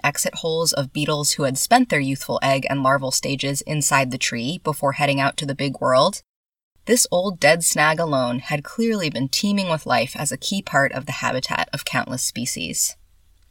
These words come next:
At the base of the snag, there was even a pile of fine sawdust or chaff caused by the carpenter ants that the woodpecker no doubt sought.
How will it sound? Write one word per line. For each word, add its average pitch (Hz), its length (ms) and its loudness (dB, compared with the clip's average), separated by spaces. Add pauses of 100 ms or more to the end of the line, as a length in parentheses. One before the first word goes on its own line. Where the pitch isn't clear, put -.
(760)
At 185 120 2
the 185 80 -2
base 214 300 4
of - 100 -4
the 147 60 -8
snag, 143 600 0
there 170 140 2
was 170 180 0
even 196 260 2
a 247 60 4
pile 151 380 4
of 143 120 0
fine 165 380 0
sawdust 135 760 2
or 147 80 -4
chaff 139 560 4 (340)
caused 185 300 4
by 170 120 6
the 147 100 -2
carpenter 165 520 0
ants 123 420 -4 (220)
that 147 160 2
the 147 120 0
woodpecker 135 580 -4
no 123 160 -2
doubt 120 240 -2
sought. 113 380 0